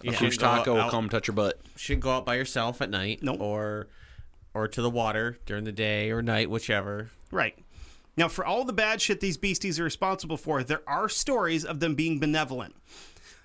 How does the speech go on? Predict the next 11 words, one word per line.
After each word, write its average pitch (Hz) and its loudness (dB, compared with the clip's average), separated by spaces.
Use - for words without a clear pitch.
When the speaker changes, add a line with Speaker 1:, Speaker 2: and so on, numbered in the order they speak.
Speaker 3:
The, 156 2
the 147 0
Tlingit 226 0
have 175 0
a 156 -2
tale 190 0
called 160 0
The 139 0
Land 165 0
Otter's 170 -2
Captive, - -4